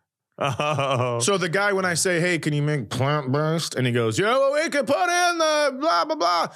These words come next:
Speaker 2: And he goes, "And just so you know, there's honey in the sauce." And I go, "I don't fucking care about that."
Speaker 1: Okay.
Speaker 2: This isn't for, for me, this isn't for the animals.
Speaker 1: Yeah.
Speaker 2: I want my plantar fasciitis from being clinically obese to go away.
Speaker 1: Gotcha.
Speaker 2: So,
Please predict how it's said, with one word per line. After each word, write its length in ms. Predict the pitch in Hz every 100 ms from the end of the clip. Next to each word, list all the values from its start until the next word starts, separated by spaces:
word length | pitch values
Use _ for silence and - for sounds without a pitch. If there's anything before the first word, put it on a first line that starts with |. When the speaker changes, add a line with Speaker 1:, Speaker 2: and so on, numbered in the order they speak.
| -
Speaker 2:
And 140 | - 165
he 80 | 160
goes, 240 | 139 123 - -
"And 100 | 175
just 220 | 262 -
so 80 | 269
you 140 | 269
know, 180 | 277 269
there's 280 | 185 143 -
honey 440 | - 285 294 226
in 140 | 180
the 80 | 160
sauce." 680 | 147 196 220 190 - - - _ _ -
And 100 | 117
I 80 | 110
go, 300 | 101 90 87 _
"I 80 | 120
don't 140 | 110 -
fucking 280 | - -
care 160 | - -
about 220 | - -
that." 160 | - - -
Speaker 1:
Okay. 300 | 104 98 95
Speaker 2:
This 140 | 151
isn't 180 | 151 131
for, 160 | 120 101
for 320 | - 107 160
me, 140 | 165
this 180 | 175 135
isn't 160 | 127 110
for 100 | 110
the 120 | 101
animals. 440 | 95 82 64 - -
Speaker 1:
Yeah. 320 | 110 92 76
Speaker 2:
I 80 | 123
want 220 | 127 131
my 260 | 127 110 104 - - -
plantar 220 | 127 117
fasciitis 540 | 107 101 104 98 95 -
from 160 | 104
being 180 | 92 95
clinically 320 | 90 92 90 85
obese 220 | 80 76
to 80 | 73
go 100 | 69
away. 160 | 69
Speaker 1:
Gotcha. 420 | 113 92 92 78 95 _ _ _ _ -
Speaker 2:
So, 520 | - 127 120 117